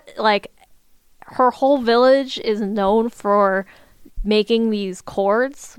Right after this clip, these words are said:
out of thread. And there's this, like, line in the movie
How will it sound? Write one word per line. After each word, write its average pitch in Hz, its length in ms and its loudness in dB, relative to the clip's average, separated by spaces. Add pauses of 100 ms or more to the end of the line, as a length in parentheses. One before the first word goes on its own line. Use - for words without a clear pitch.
out 190 160 -2
of 190 80 -6
thread. 196 640 -4 (400)
And 214 160 -4
there's 226 180 -2
this, 208 220 -8
like, 196 340 -2 (320)
line 226 380 2
in 220 80 0
the 208 40 0
movie 208 600 -4